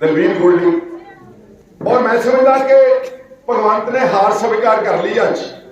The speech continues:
ਜੇ ਉਹ ਇੱਕ ਪਾਸੇ ਕਹਿੰਦਾ ਕਿ ਤੇਰਾਂ ਹੀ ਸੀਟਾਂ ਜਿੱਤਣੀਆਂ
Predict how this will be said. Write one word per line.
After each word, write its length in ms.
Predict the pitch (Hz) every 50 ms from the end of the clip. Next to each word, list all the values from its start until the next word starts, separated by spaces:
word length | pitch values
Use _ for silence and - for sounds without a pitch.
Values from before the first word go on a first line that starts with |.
| - - - - - - - - - - - - - - - _ -
ਜੇ 100 | 196 233
ਉਹ 140 | 262 277
ਇੱਕ 140 | 269 247 -
ਪਾਸੇ 300 | - 262 254 - 262 269
ਕਹਿੰਦਾ 280 | 262 262 254 262 269 277
ਕਿ 260 | 262 269 262 262 254
ਤੇਰਾਂ 280 | 233 233 233 240 240 254
ਹੀ 160 | 254 247 247 247
ਸੀਟਾਂ 320 | - - 208 - 247 240
ਜਿੱਤਣੀਆਂ 760 | - - 233 240 233 247 254 247 247 240 - - - - -